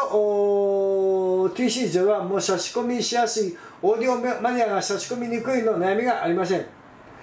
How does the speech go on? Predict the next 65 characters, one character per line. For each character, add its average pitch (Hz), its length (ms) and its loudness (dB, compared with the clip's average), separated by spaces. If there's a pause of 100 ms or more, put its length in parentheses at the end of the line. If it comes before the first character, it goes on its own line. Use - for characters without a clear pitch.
(360)
プ - 80 2
ロ 247 100 4
フ 233 60 0
ェ 262 60 2
ッ 254 40 -2
シ 262 80 -2
ョ 262 60 2
ナ 247 60 0
ル 226 60 -4
チ 247 120 -4
ュ - 20 -4
ー 226 40 -4
ニ 240 40 -4
ン 226 40 0
グ 208 60 4
テ 214 120 0
ク 208 80 2
ノ 214 80 2
ロ 202 100 2
ジ 147 260 -6 (160)
ー、 156 40 -6
ね、 170 240 0 (260)
え 185 120 4
ー、 180 100 0
テ 226 80 -2
ィ - 20 2
ー 202 40 2
シ 233 80 0
ー 214 80 2
ゼ 202 100 4
ロ 226 80 2
ワ 208 240 2
ン - 20 0
は - 100 -8
高 240 160 0
品 285 260 -4
位 - 20 -2
な 277 140 2
ダ 175 220 0
イ 226 40 0
ナ 254 80 -2
ミ 262 80 -2
ッ - 40 -6
ク 208 140 -2
ド 208 100 2
ラ 247 140 2
イ - 40 -2
バ 147 120 -2
ー - 0 -
を 214 160 2
搭 185 160 0
載 196 220 0
し 190 100 -4
ま 196 100 0
し 170 60 -4
た 175 80 0
が、 170 240 0 (320)
こ 254 80 2
の 285 180 -2
一 262 200 -4
点 285 200 0
で 170 140 0
あ 180 80 0
ま 233 100 2
り 247 120 -4